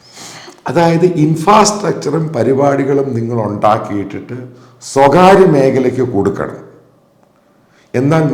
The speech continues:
മാത്രമേ കേരളത്തിൻ്റെ ടൂറിസം മുന്നോട്ട് പോവുകയുള്ളൂ. ഇത് പ്രോപ്പറായിട്ടുള്ള ഇൻഫ്രാസ്ട്രക്ചർ ഇല്ല, കണക്ടിവിറ്റി ഇല്ല, റോഡ് നെറ്റ്വർക്ക് ഇല്ല, പിന്നെ ആരെവിടെ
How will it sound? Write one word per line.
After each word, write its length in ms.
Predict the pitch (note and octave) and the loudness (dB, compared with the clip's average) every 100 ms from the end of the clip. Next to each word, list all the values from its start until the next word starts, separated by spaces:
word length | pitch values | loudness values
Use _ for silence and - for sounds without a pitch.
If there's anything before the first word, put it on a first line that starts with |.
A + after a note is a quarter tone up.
| B2 | 0
മാത്രമേ 380 | B2+ B2 B2+ B2 G#2+ | 0 0 0 0 -2
കേരളത്തിൻ്റെ 580 | A2 A2+ A2+ A2 G#2+ G#2+ - | -2 -2 -4 -6 -8 -8 -6
ടൂറിസം 500 | A2 A#2 A#2 G#2+ G#2 | -4 -2 -2 -4 -6
മുന്നോട്ട് 420 | E2+ E2+ E2 E2 C2+ | -6 -6 -6 -8 -8
പോവുകയുള്ളൂ. 800 | B1 A1 G#1 G1+ G1+ G1+ - - _ _ _ _ _ _ _ _ _ _ _ - | -8 -10 -10 -12 -14 -16 -16 -20 _ _ _ _ _ _ _ _ _ _ _ -8
ഇത് 80 | F2+ A#2+ | -4 -4
പ്രോപ്പറായിട്ടുള്ള 680 | G#2+ G#2 A2 B2 B2 B2 A#2 | 0 0 2 0 0 0 -2
ഇൻഫ്രാസ്ട്രക്ചർ 800 | A#2 G2+ - A#2+ A#2+ - A#2+ B2 A2 | -2 -2 0 0 0 -4 -4 -4 -4
ഇല്ല, 140 | A2+ A#2 A#2+ A#2 - - - - | -4 -6 -6 -10 -16 -20 -8 -2
കണക്ടിവിറ്റി 760 | F2+ A2+ - C3 B2+ B2 A#2 A2 | -2 -2 -6 -4 -4 -4 -6 -4
ഇല്ല, 320 | A2 A2 A#2 G#2+ | -6 -4 -4 -4
റോഡ് 400 | F2+ - C3 A#2 | -4 0 0 0
നെറ്റ്വർക്ക് 560 | A#2+ A#2+ A#2 A#2+ A#2+ G#2+ | -2 -4 -4 -2 -4 -6
ഇല്ല, 140 | G#2+ A2 A#2+ A#2+ - - - - _ _ _ _ - | -6 -6 -6 -10 -14 -20 -20 -20 _ _ _ _ -10
പിന്നെ 160 | F#2 | -6
ആരെവിടെ 420 | F#2 A2 C#3+ C3 | -2 0 0 0